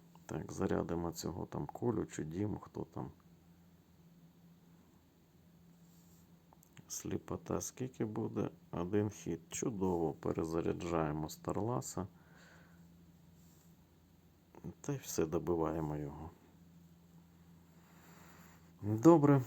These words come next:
впорались, пощастило, що бабулька не дозарядилась. Що ж, чудово, сьогодні п'ять перемог,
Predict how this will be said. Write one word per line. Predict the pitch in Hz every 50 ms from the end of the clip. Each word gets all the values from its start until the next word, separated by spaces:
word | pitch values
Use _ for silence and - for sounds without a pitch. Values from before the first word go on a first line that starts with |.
| - - - - -
впорались, | - - - - - - 123 123 120 113 110 110 110 104 -
пощастило, | - - 120 135 - - - 131 131 - - - - 117 110 104 101 98 98
що | 98 - - 95 95
бабулька | 95 104 98 95 101 101 98 98 - - 92
не | 90 92 90
дозарядилась. | 85 90 87 87 92 90 95 90 85 87 90 90 87 82 87 - - - - - - - - - - - - - - - - - - - - - - - - - - - - - - - - - - - - - - - -
Що | - - 92
ж, | 87 - -
чудово, | - - - 123 120 117 135 143 156 151 143 143
сьогодні | 139 - 92 90 90 98 98 92 90 90 92
п'ять | - - 95 90 - -
перемог, | - 98 95 98 104 113 123 135 139 139 - - - -